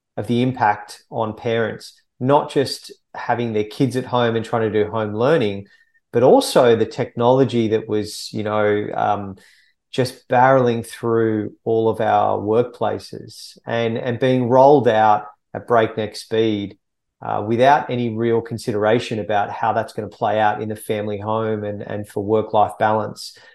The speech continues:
Um, so as you pointed out in the introduction, that lovely introduction, Kati, um, I have been working increasingly with organizations around how to find balance in this, because I, and I know balance is such a, <laughs> you know, it's,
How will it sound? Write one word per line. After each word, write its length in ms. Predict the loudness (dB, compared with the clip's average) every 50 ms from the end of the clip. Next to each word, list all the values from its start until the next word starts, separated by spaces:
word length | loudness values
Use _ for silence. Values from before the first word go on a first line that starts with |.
| _ _ _ _ _ _ -6
Um, 240 | -4 -2 -2 -2
so 160 | -2 2 4 6
as 180 | 6 6 4
you 100 | 2 -2
pointed 280 | -2 0 0 2 4 4
out 180 | 4 4 4
in 60 | 2 0
the 120 | -2 -4
introduction, 480 | -4 -4 -2 0 0 0 0 -2 -8 -6
that 100 | -4 -2
lovely 260 | -2 0 0 0 0
introduction, 500 | -2 -2 -2 -2 -2 -2 -2 -6 -10 -10 -6
Kati, 380 | -4 -2 0 0 0 0 2 2
um, 380 | 2 2 2 0 -4 -8 -12 -14 _ _ _ _ _ _ _ _ -12
I 220 | -4 2 2 4 4
have 140 | 4 2
been 160 | 2 2 2 4
working 320 | 2 2 2 0 -4 -4
increasingly 560 | -6 -6 -2 0 0 0 0 -4 -6 -6 -4
with 220 | -2 0 0 2 2
organizations 880 | 2 2 2 2 2 2 2 2 2 2 2 2 -2 -4 -8 -6 -6
around 520 | -4 -2 0 0 2 2 0 0 -2 -6 -10 _ _ _ _ _
how 240 | _ -2 2 2 2
to 80 | 2 0
find 760 | -2 -2 2 2 4 4 4 4 2 0 -2 -4 -6 -10 -12 -16 -18 -20 _ -18 -10
balance 680 | -6 -2 0 0 0 0 -2 -4 -8 -12 -14 -14 -16 -16 -10
in 240 | -6 -4 -2 -2 -2
this, 240 | -2 -4 -6 -8 -8
because 520 | -4 -4 -2 2 4 4 4 4 2 -4 -12 -18 _ _ -2
I, 200 | 0 2 2 4
and 80 | 4 4
I 80 | 6
know 200 | 6 6 6 6
balance 300 | 6 6 4 4 2 0
is 80 | -4 -4
such 220 | -4 -4 -2 0
a, 140 | -2 -2 -2 -2 -8 -16 -18 -20
<laughs> 160 | -20 -14 -8
you 100 | -8 -8
know, 60 | -2 -2
it's, 240 | -2 -2 -2 -6